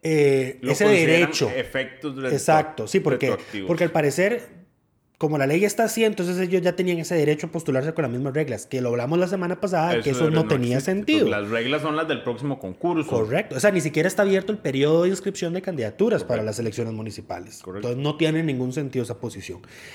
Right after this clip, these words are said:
Speaker 1: Sin embargo, según de esas notas de La Nación, el acuerdo que se está construyendo era aprobar la moción de Yorleni León que solucionaba los problemas de redacción del texto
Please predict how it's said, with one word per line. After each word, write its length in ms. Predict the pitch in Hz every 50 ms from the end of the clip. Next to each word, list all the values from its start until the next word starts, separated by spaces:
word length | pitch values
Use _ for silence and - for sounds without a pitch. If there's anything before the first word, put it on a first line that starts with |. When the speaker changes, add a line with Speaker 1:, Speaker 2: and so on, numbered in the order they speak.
| - - - - - -
Speaker 1:
Sin 240 | - - 247 233 262
embargo, 540 | 277 277 262 285 277 226 190 190 190 226
según 280 | 220 - 135 123 127 143
de 80 | 147 160
esas 120 | 165 185
notas 240 | 180 175 165 175 175
de 80 | 170 175
La 120 | 165 165
Nación, 400 | 165 170 160 165 147 139 139 143 -
el 140 | - 143 127
acuerdo 320 | 123 - - 131 135 156 165
que 100 | 175 180
se 60 | 175
está 560 | 160 - 175 156 156 156 160 156 156 156 - -
construyendo 500 | - 165 160 160 160 156 147 143 143 143
era 120 | 139 143 156
aprobar 440 | - - 160 139 131 127 135 147
la 80 | 156 156
moción 320 | 160 147 131 123 - 131
de 80 | 143 160
Yorleni 380 | 143 127 113 113 117 117 131 139
León 380 | 135 127 120 120 127 131 - -
que 140 | - 143 135
solucionaba 800 | - 135 127 127 123 123 - 117 113 120 160 208 254 277 262 180
los 100 | 143 -
problemas 380 | - 127 120 120 123 143 160
de 80 | 156 170
redacción 400 | 165 175 170 160 165 - 165 160
del 140 | 160 170 170
texto 500 | - - 139 - - - - 247 247 254